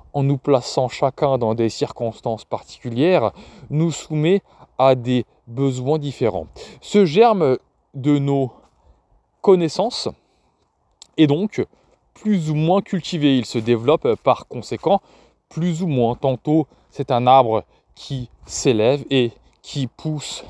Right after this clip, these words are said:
des branches de toutes parts pour nous mettre à l'abri. Tantôt,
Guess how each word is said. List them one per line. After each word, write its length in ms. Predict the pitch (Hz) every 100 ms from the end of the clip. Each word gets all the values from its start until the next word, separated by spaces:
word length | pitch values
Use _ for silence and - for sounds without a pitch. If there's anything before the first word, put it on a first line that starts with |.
| - - _ _ _ -
des 380 | 120 127 113
branches 640 | 107 120 131 139 - - - _ -
de 120 | 107
toutes 240 | - -
parts 520 | - 117 147 123 98 - - _ _ -
pour 200 | 202 185
nous 260 | 135 120
mettre 540 | 120 120 123 - - - _ _ _
à 120 | 131
l'abri. 440 | 107 101 95 98 98 - _ _ - _
Tantôt, 380 | 190 180 202 190